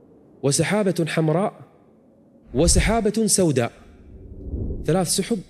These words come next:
قاعد تقبل إليهم، واحدة بيضة، واحدة حمراء، واحدة سوداء. وسمعوا مناد يناديهم، "أي فلان؟" أحد زعمائهم، "أي السحب تختار؟ أي سحابة تريد؟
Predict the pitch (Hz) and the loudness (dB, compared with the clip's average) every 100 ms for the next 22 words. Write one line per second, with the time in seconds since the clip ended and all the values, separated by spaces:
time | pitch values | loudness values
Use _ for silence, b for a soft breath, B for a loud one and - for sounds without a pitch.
0 | - 139 139 185 156 143 113 107 95 98 | -8 -6 -4 -6 -4 -4 -2 -2 -4 -4
1 | 117 160 135 151 160 185 180 _ _ _ | -4 -2 -2 0 0 -2 -6 _ _ _
2 | - 147 - 180 175 196 - 151 135 117 | -8 -6 -2 -2 -2 -6 -8 -6 -4 -6
3 | 101 87 98 - _ _ _ _ _ _ | -4 -8 -10 -20 _ _ _ _ _ _
4 | _ _ _ _ - 113 180 185 165 165 | _ _ _ _ -8 -2 0 0 0 0
5 | 151 175 185 170 160 147 139 135 123 123 | 0 0 0 0 0 0 0 0 0 -2
6 | 107 107 101 98 - _ _ _ _ _ | -2 -2 -4 -6 -10 _ _ _ _ _
7 | _ _ _ _ - 185 190 165 208 214 | _ _ _ _ -4 -2 0 0 0 0
8 | 151 143 147 117 113 107 113 95 90 95 | -2 -2 -2 -2 0 0 -2 -4 -6 -8
9 | 95 101 _ _ _ - 226 233 226 202 | -8 -14 _ _ _ -2 0 2 2 0
10 | - - 247 240 196 175 147 - 127 110 | 0 -2 0 0 0 -2 -2 -2 -2 -2
11 | 101 117 90 _ _ _ _ _ - 208 | -4 -10 -20 _ _ _ _ _ -4 0
12 | 226 - 160 190 160 151 123 117 110 104 | 2 0 0 -2 -2 -2 -4 -2 -2 -4
13 | 85 | -8